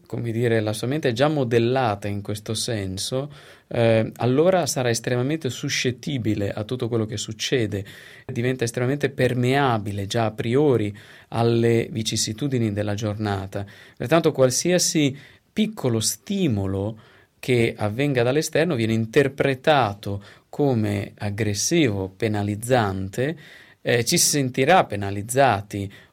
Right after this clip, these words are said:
in modo magari esagerato da quell'esperienza e quindi la mente stessa amplifica creando dolore, perché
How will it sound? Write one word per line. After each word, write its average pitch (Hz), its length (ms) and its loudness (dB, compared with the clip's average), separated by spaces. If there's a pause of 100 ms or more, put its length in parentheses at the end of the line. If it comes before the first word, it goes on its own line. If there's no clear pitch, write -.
(120)
in 107 100 -2
modo 113 200 0
magari 110 300 0
esagerato 110 760 2
da 101 120 -8
quell'esperienza 113 1000 -2 (300)
e 151 100 -6
quindi 170 560 2 (200)
la 127 160 2
mente 175 320 2
stessa 135 680 0 (380)
amplifica 143 1040 2 (220)
creando 123 640 4
dolore, 104 640 0
perché 135 440 2